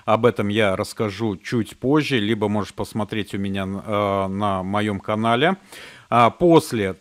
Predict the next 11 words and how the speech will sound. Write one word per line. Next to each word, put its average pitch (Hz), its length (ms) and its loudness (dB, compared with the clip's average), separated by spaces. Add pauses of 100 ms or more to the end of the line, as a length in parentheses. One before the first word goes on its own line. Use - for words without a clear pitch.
ты 104 340 0
должен 104 440 -2
прислать 117 500 -2
скрин 156 600 0
из 135 200 -4
раздела 156 480 4
«Партнерская 147 680 2
сеть». 139 320 -2
Здесь 110 480 -2
все 113 240 -2
пошагово. 101 840 0